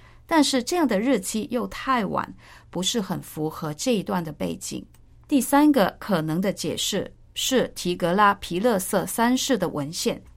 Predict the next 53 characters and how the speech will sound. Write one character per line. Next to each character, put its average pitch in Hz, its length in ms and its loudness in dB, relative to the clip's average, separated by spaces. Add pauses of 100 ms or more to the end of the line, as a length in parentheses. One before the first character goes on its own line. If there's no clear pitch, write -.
(240)
提 220 140 -4
到， 285 280 4
有 165 260 -2
一 175 200 -4
位 226 360 4
名 170 260 -2
叫 233 220 2
萨 262 260 4
拉 277 160 8
马 185 320 2
奴 156 240 -2
的 190 160 2
摩 160 200 -4
押 233 200 4
王 180 300 2
曾 165 340 -6
经 214 260 -2
向 220 300 0
他 190 220 -6
纳 220 320 -4
贡， - 200 -2 (440)
有 233 180 6
可 254 180 4
能 175 300 0
这 247 140 -4
件 240 120 0
事 269 220 0
情 165 320 -4
指 156 220 -2
的 156 120 -4
是 156 240 -2
这 226 160 2
位 202 140 2
王， 147 340 -6 (460)
并 269 180 6
且 - 340 0
跟 208 220 0
约 269 180 4
旦 285 220 6
河 165 260 -4
东 202 340 0 (100)
边 262 220 4
境 156 200 -2
的 156 120 -6
冲 262 300 4
突 254 200 -2
有 143 140 -6
关 165 300 -2
系。 - 300 -8 (880)
伯 208 160 0
亚 285 160 4
尔 - 220 0
贝 233 300 0